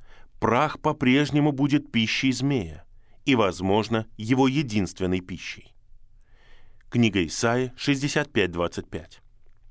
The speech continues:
Вид его деградации и ещё более страшное зрелище трупов в долине Иосафата, книга пророка Исаии шестьдесят шесть двадцать четыре, будет служить предостережением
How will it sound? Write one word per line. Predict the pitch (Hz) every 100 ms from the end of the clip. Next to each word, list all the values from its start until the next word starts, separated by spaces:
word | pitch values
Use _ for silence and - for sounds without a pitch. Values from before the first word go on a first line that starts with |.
| - - _ _ 98
Вид | 90 113 117
его | 101 107 104
деградации | 95 101 92 90 85 117 - 85 69 67 - - -
и | 127
ещё | 120 117 - 127
более | 139 147 131
страшное | - 123 127 127 120 113
зрелище | 107 117 131 123 - 117
трупов | - 131 135 92 - - 104
в | 95
долине | 104 113 123 107 104
Иосафата, | 120 104 87 98 - 143 - 78 - - - - - -
книга | 110 104 101
пророка | 98 95 - 92
Исаии | - 92 82
шестьдесят | - 113 95 98 104 95
шесть | - 90
двадцать | 87 92 90 78
четыре, | - 101 123 131 - - - - -
будет | 95 101 160 170 -
служить | 151 147 131 147 -
предостережением | 135 120 - 107 80 78 92 104 110 110